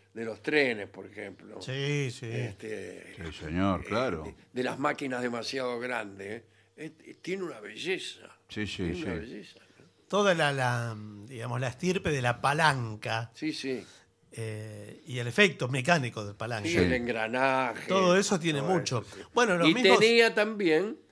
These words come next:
Speaker 1: junto con el, lo que era la máquina propiamente dicha, la envoltura de la máquina.
Speaker 2: Claro.
Speaker 1: La, la envoltura, la presentación de la máquina, que tenía, eh,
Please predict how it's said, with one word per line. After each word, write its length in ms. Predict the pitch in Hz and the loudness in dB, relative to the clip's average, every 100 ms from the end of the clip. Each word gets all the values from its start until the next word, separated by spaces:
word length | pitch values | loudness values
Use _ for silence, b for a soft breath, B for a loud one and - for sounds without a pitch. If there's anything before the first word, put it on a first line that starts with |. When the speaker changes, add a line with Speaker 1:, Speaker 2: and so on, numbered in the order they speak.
| b b _ | b b _
Speaker 1:
junto 440 | - 160 147 180 | -2 -2 0 -4
con 340 | 180 170 151 139 | 0 0 -2 -4
el, 480 | 123 120 110 107 110 | -8 -8 -8 -10 -8
lo 120 | 113 | -4
que 80 | 139 | -2
era 100 | 135 | 0
la 100 | 127 | 2
máquina 480 | 143 165 - 120 113 | 2 2 0 -6 -6
propiamente 580 | 120 - 123 127 123 139 | -10 -10 -8 -8 -6 -4
dicha, 460 | 156 107 117 120 - b b - | -4 -6 -8 -8 -12 b b 2
la 120 | 147 | 4
envoltura 720 | 160 156 147 143 254 214 135 | 6 4 2 0 -2 0 0
de 80 | 113 | -2
la 100 | 110 | -4
máquina. 540 | 120 110 - 98 95 85 _ _ B B B B B | -6 -8 -8 -12 -12 -16 _ _ B B B B B
Speaker 2:
Claro. 480 | 143 147 139 120 101 - - | -2 0 2 0 -6 -14 -8
Speaker 1:
La, 220 | 117 110 | -6 -6
la 160 | 107 | -2
envoltura, 480 | 120 120 123 120 175 | 0 0 -2 0 2
la 140 | 131 120 | 2 -2
presentación 800 | 135 127 139 123 131 - 208 156 | -2 0 0 2 -2 2 2 2
de 80 | 117 | -2
la 100 | 107 | -4
máquina, 540 | 113 101 107 104 107 104 b b b b b | -6 -8 -10 -10 -10 -14 b b b b b
que 160 | - 127 | -8 -8
tenía, 720 | 123 123 180 240 214 131 95 87 _ | -4 0 2 2 2 0 -4 -14 _
eh, 260 | 104 92 | -18 -16